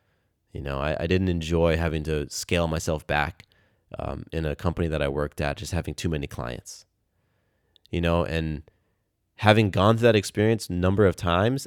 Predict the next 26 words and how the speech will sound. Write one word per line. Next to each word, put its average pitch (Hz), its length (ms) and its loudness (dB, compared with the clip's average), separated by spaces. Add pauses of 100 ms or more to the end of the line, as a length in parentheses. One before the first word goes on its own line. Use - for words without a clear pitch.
I 92 120 2
now 98 400 6
understand 92 760 2 (460)
where 95 720 4
I 87 120 2
took - 280 -4
on 85 200 2
more 82 440 2
and 85 200 -2
what 90 160 2
that - 160 2
moment 87 380 0
was 92 360 6
where 87 240 0
I 82 160 -2
could 190 320 0
have 117 200 2
said 78 300 -2
no, 71 440 -6 (800)
but 87 120 2
I 90 60 4
decided 92 400 2
to 87 80 0
do 85 280 0
it 76 180 -4
because 78 600 -4